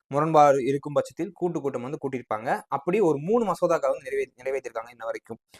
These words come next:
ஃபர்ஸ்ட் என்ன அப்படின்னா, வரதட்சணை தடுப்பு மசோதா ஆயிரத்தி தொள்ளாயிரத்தி அறுபத்தி ஒண்ணு, வங்கி பணியாளர்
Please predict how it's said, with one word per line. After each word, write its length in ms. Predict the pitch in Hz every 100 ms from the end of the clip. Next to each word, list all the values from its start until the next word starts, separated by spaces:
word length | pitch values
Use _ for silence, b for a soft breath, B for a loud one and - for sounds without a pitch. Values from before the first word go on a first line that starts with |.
| b _
ஃபர்ஸ்ட் 240 | 180 180
என்ன 140 | 170 139
அப்படின்னா, 500 | 120 139 208 208 135
வரதட்சணை 420 | 180 208 - 202
தடுப்பு 320 | 170 156 165
மசோதா 380 | 165 139 131 151
ஆயிரத்தி 300 | 156 143 143
தொள்ளாயிரத்தி 180 | 143 139
அறுபத்தி 300 | 131 139 135
ஒண்ணு, 260 | 117 135 233 - _ _ _
வங்கி 320 | 160 208 240
பணியாளர் 500 | 190 170 180 175